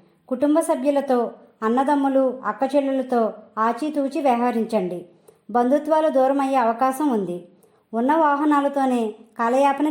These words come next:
చేయండి. వాహనాల కొనుగోలు, అమ్మకాలు చేయొద్దు. ఈ రాశివారు లక్ష్మీదేవిని పూజించండి. గోమాతకు ఆహారం పెట్టండి. విష్ణు సహస్రనామాన్ని జపించండి.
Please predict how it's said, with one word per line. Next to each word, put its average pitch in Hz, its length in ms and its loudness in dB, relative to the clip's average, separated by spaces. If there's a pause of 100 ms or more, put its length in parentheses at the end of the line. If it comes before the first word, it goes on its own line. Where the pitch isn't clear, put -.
చేయండి. 202 400 0 (420)
వాహనాల 294 560 0
కొనుగోలు, 277 420 2
అమ్మకాలు 240 600 0 (380)
చేయొద్దు. 247 440 2 (580)
ఈ 262 100 0
రాశివారు 254 600 2 (100)
లక్ష్మీదేవిని 302 680 0
పూజించండి. 214 640 0 (400)
గోమాతకు 277 580 2
ఆహారం 269 400 0
పెట్టండి. 214 400 -2 (380)
విష్ణు 247 340 -2
సహస్రనామాన్ని 294 800 0
జపించండి. 220 580 -2